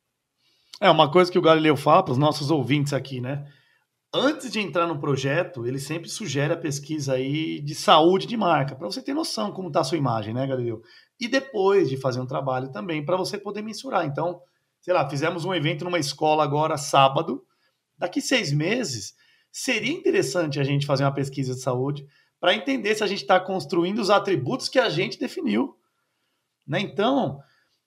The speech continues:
qual que é o grande dilema? E aí agora falando pros ouvintes aqui também no mercado, pra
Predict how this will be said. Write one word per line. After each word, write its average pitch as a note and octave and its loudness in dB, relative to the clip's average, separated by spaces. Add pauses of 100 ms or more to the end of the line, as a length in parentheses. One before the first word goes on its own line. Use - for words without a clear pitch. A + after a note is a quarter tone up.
qual C4 6
que C#4+ 6
é C4+ 12
o C4 2
grande C4 4
dilema? F3+ 6
E C#3+ 0
aí D3 8
agora F3+ 6
falando F3+ 0
pros G3 -2
ouvintes F3+ 0
aqui - -6
também F3 -4
no F3 -6
mercado, E3 0
pra F3+ 2